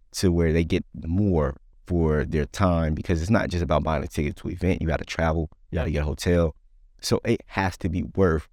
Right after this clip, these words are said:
their time, not just education. It has to be experience. It has to be, you know, value given,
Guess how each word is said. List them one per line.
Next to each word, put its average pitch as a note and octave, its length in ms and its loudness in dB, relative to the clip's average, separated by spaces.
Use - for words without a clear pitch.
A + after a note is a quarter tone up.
their F#2+ 220 2
time, D#2+ 360 -2
not F#2 200 0
just F#2 300 -2
education. E2 640 -2
It D#2+ 40 -2
has E2 160 -2
to - 60 -18
be - 140 -4
experience. E2+ 680 -2
It D#2 100 -4
has E2 200 -4
to - 100 -10
be, E2 300 -8
you F2 120 -2
know, D2+ 260 2
value F2+ 400 2
given, E2 460 -2